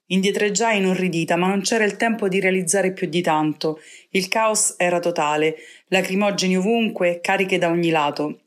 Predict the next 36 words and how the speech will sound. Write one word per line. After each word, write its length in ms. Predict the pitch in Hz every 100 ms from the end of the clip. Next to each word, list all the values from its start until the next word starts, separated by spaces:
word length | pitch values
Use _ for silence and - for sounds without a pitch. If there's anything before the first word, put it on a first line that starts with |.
| _ -
avanzamento 760 | 185 180 175 - 202 233 226 180
e 80 | 175
arretramenti 580 | 180 180 175 180 170
continui. 680 | 175 170 151 151 151 151 151 - - _ _
Ho 160 | 202 196
perso 320 | 240 233 214
quasi 240 | 208 208
subito 320 | 208 226 208 196
di 100 | 196
vista 300 | 202 - 185
mio 120 | 180
figlio, 420 | 185 175 151 160
la 100 | 170
sua 160 | - 196
ragazza 500 | 196 247 254 - 190
e 60 |
tutti 260 | 190 185 180
gli 80 | 180
amici. 480 | 170 156 - - _ _ -
Ormai 280 | 214 226
quasi 220 | 226 214 214
al 100 | 202
buio 280 | 247 233
sono 180 | 175 180
rientrata 460 | 175 175 165 180 175
al 100 | 165
Carlini 640 | - 170 170 165 160 165 - -
e 80 | 202
non 140 | 208 214
ho 100 | 208
trovato 360 | 220 208 202
mio 140 | 190 180
figlio 240 | 190 175
e 40 |
la 100 | 165
ragazza. 640 | 165 160 143 143 - 156